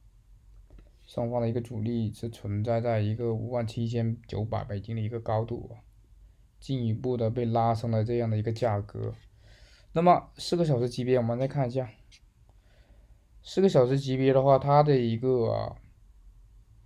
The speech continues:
它也是在一个绷带中上方的位置运行，这一波的下跌并没有影响到四个小时级别的一个位置运行，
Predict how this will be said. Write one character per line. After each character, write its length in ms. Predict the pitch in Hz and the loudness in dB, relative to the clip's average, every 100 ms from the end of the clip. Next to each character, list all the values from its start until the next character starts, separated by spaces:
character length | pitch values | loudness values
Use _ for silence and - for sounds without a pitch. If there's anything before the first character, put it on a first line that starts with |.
| - - | -20 -20
它 180 | - 147 | -2 0
也 80 | 120 | 2
是 160 | 110 139 | 0 4
在 160 | 143 | 6
一 40 | 135 | 6
个 100 | 139 | 2
绷 260 | 139 139 | 0 0
带 160 | 127 127 | 2 0
中 240 | 120 135 | 0 0
上 160 | 139 131 | 0 0
方 140 | 131 | -2
的 40 | 123 | -2
位 140 | 127 | -4
置 160 | 123 123 | -4 -4
运 180 | 127 | -4
行， 300 | 117 110 107 117 | -4 -4 -6 -4
这 120 | 135 | -4
一 80 | 139 | -2
波 160 | 143 | 0
的 100 | 135 | 0
下 220 | 135 143 | 4 4
跌 160 | 131 139 | 4 2
并 260 | 139 151 117 | 0 -2 0
没 60 | |
有 120 | 110 | 2
影 220 | 101 110 123 | 2 0 -2
响 180 | 117 | -6
到 120 | 107 120 | -4 -4
四 200 | 113 127 | -4 -4
个 120 | 123 | -4
小 180 | 113 107 | -4 -6
时 80 | |
级 260 | 110 107 101 | -6 -6 -6
别 160 | 107 101 | -4 -6
的 80 | |
一 240 | 110 113 113 | -4 -4 -4
个 60 | |
位 100 | 123 | -4
置 220 | 120 120 117 | -6 -6 -4
运 140 | 117 | -6
行， 240 | 117 107 | -6 -8